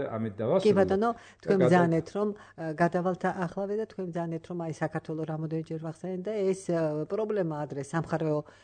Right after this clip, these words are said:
Speaker 2: ა, პათოლოგიათაც
Speaker 1: დიახ,
Speaker 2: ითვლებოდა,
Speaker 1: დიახ,
Speaker 2: ხო,
Speaker 1: დიახ.
Speaker 2: მართალია?
Speaker 1: მიღებული ტერმინი იყო
Speaker 2: ასე
Speaker 1: საბჭოთა
Speaker 2: იყო.
Speaker 1: კავშირში, ხო.
Speaker 2: ახლა ასე არა, მაგრამ პრობლემა პრობლემად
Speaker 1: ტერმინი,
Speaker 2: რჩება.
Speaker 1: ტერმინს არ
Speaker 2: ტერმინი
Speaker 1: აქვს მნიშვნელობა,
Speaker 2: <laughs> ტერმინი აღარ
Speaker 1: პრობლემას
Speaker 2: არის,
Speaker 1: არ
Speaker 2: მაგრამ
Speaker 1: აქვს
Speaker 2: პრობლემა
Speaker 1: მნიშვნელობა.
Speaker 2: დარჩა და
Speaker 1: კი,
Speaker 2: ამიტომ
Speaker 1: ბატონო.
Speaker 2: სწორედ ამაზე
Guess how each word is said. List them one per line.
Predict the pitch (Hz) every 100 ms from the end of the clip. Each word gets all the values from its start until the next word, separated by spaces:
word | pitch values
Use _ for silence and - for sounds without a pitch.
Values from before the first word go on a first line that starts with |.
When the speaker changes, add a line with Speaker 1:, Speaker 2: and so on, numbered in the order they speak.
| - _
Speaker 2:
ა, | 156
პათოლოგიათაც | 160 - 156 151 151 - 151
Speaker 1:
დიახ, |
Speaker 2:
ითვლებოდა, | 185 208 202 160
Speaker 1:
დიახ, | 160 156
Speaker 2:
ხო, | 175
Speaker 1:
დიახ. |
Speaker 2:
მართალია? | 170 170 185 147
Speaker 1:
მიღებული | 165 160 165
ტერმინი | 170 160 170
იყო | 185 185
Speaker 2:
ასე | 165
Speaker 1:
საბჭოთა | 196 180 175 160
Speaker 2:
იყო. | 151
Speaker 1:
კავშირში, | 151 156 143 131
ხო. | 185
Speaker 2:
ახლა | 175 143 214
ასე | 214 202 220
არა, | 220 226
მაგრამ | 233 262 262
პრობლემა | 196 202 202 214
პრობლემად | 208 196 190 196
Speaker 1:
ტერმინი, | 190 196 208
Speaker 2:
რჩება. | 214 185
Speaker 1:
ტერმინს | 196 196 202
არ | 190
Speaker 2:
ტერმინი | 170 147
Speaker 1:
აქვს | -
მნიშვნელობა, | 147 143 170 170
Speaker 2:
<laughs> |
ტერმინი | 240 240 240
აღარ | 202 175
Speaker 1:
პრობლემას | 202 208
Speaker 2:
არის, | 214
Speaker 1:
არ | 233
Speaker 2:
მაგრამ | 214 226
Speaker 1:
აქვს | 214
Speaker 2:
პრობლემა | 208 196 196
Speaker 1:
მნიშვნელობა. | 214 190
Speaker 2:
დარჩა | 175 -
და | 202
Speaker 1:
კი, | 226
Speaker 2:
ამიტომ | 196 190
Speaker 1:
ბატონო. |
Speaker 2:
სწორედ | 185 185 170
ამაზე | 165 160 156